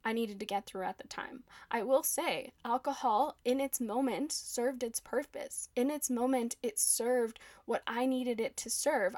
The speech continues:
I learned so many lessons, and not that that purpose was, like, good or bad, it just was. And so that for me has been extremely,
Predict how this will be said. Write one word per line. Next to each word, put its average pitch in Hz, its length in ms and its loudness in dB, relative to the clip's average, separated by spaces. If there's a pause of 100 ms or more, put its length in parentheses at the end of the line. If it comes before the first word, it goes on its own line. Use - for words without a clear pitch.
I 233 140 -2
learned 254 560 0
so 262 380 2
many 247 300 2
lessons, 214 640 -4 (380)
and 240 360 4
not 247 340 2
that 254 160 -2
that - 180 -4
purpose 233 360 -2
was, 214 220 -4
like, 202 200 -4 (120)
good 233 220 2
or 208 160 0
bad, 254 300 0
it - 160 -6
just - 280 -2 (220)
was. - 580 2 (100)
And 226 280 0
so 214 560 2 (260)
that 226 340 0
for 254 140 0
me 226 240 -2
has 247 240 -4
been 214 200 -6
extremely, 226 1400 -2